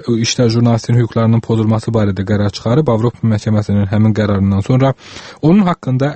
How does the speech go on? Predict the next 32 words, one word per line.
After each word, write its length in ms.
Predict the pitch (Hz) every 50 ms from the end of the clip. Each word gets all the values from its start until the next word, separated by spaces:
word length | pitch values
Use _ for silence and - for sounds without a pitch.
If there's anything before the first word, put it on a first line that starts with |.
| - 120
əvvəlki 440 | 120 120 120 113 110 - - 135 127
ittihamlar 480 | - - - - 120 110 107 110 110 107 104
ləğv 220 | 107 101 101 98 98
edilsə 260 | 95 92 - - 127
də, 140 | 131 139 147 - - - - - _ -
jurnalist 480 | - 123 113 107 104 104 117 - - 117
yenə 200 | 117 117 107 104 107
azad 200 | 101 107 104 101
olunmayıb. 540 | 107 98 92 90 85 76 65 55 - - - _ - - - - - -
Hazırda 500 | - 151 165 165 160 170 160 175 202 196 185 139
jurnalisti 480 | 127 135 131 131 123 120 113 - - 147
həbsxanada 560 | 139 127 117 - - 127 117 113 110 110 131
olduğu 320 | 123 117 110 110 110 120
zaman 320 | 117 120 120 120 117 113 - - - - _ _
paltarından 640 | - 131 120 - - 123 117 117 120 131 139 135 123
narkotik 460 | 113 101 - - 113 - 127 - -
maddə 300 | 110 104 95 98 - 110
tapılması 540 | - - 107 - - 107 113 117 117 - - -
ittihamı 340 | - - - 92 90 90 90
ilə 160 | 90 87 87 - _ _ _ -
azadlıqdan 600 | 104 101 98 90 - - 87 - - 90 90 90
məhrum 300 | 85 82 87 87 87 85 80
eləyiblər. 460 | 76 76 76 - - 55 50 - - - _ _ _ _ _ _ _ _ _ _ _ _ _ _ _ _ _ _ _ _ _ - - - - - - - - - - - - - -
Samux 340 | - - 208 220 233 - -
rayonunda 400 | 196 190 180 175 170 165 180 170
quş 240 | - 180 - - -
qripi 240 | - 110 101 - 95
tapılıb. 420 | - 98 92 - 87 87 - - 117
Rayon 340 | 123 135 147 156 165 139 - -
Baytarlıq 500 | 135 131 - - 135 135 143 143 143 139
İdarəsinin 560 | 139 135 131 127 117 - - - 131 127 127
rəisi 480 | 127 127 131 120 - - 139 135 127